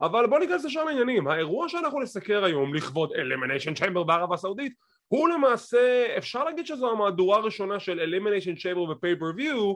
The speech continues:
אבל לא תחת השם הזה, כי בשנתיים הראשונות קראו לזה בשם הקלאסי No Way Out, ו-No Way Out אלפיים ושמונה התקיים לו בפרדייס, נבדה, לאס וגאס כמובן,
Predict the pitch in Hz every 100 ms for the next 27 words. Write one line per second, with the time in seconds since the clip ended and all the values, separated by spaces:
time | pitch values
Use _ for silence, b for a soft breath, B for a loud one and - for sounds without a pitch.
0 | - b b 143 156 202 202 220 180 -
1 | 185 170 151 131 180 202 165 165 147 175
2 | 175 160 151 160 208 208 _ _ - 147
3 | 190 185 180 156 180 175 - 175 170 175
4 | 151 170 196 185 175 165 165 131 113 120
5 | 165 190 190 180 170 180 165 156 214 233
6 | 240 226 b b 160 - 180 190 180 170
7 | 170 170 233 247 247 - 190 151 208 226
8 | 220 165 147 143 147 139 139 139 196 240